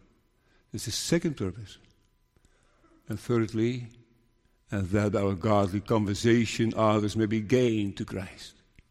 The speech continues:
So let's go over those three purposes. First of all, God desires to be praised. Be praised with the mouth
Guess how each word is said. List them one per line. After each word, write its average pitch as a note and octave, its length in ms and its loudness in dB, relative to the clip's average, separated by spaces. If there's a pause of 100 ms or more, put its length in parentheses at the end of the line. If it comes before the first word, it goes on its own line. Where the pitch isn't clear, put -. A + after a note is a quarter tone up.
So C#3+ 120 -14
let's A#2 160 -8
go - 200 -4
over A#2+ 200 0
those A2 300 -4
three B2 220 -4
purposes. A#2+ 580 -8 (3000)
First D3 300 6
of C3 80 6
all, A#2+ 500 6 (220)
God A2 480 2
desires G#2+ 640 4
to - 120 -4
be A#2 120 0
praised. G2+ 840 -4 (1300)
Be E3 80 -4
praised C3+ 360 8
with C#3 100 6
the C3+ 80 6
mouth D3 420 8